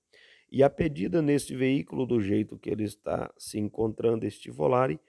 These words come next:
o anunciante está pedindo nele cinquenta e cinco mil reais.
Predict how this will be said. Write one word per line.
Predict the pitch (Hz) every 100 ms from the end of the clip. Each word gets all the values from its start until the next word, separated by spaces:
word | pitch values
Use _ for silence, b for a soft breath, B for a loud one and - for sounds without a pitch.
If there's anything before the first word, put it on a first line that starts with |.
| b b b
o | 117
anunciante | 127 131 - 123 135 -
está | 110 117
pedindo | - 120 117 127 120
nele | 107 104 117 - _ _ -
cinquenta | - 117 101 _ - 147 170 180 175 - 165 170 _ -
e | 123
cinco | 101 - - 120 131 139 - -
mil | 104 104 107 151
reais. | 127 107 107 113 131 -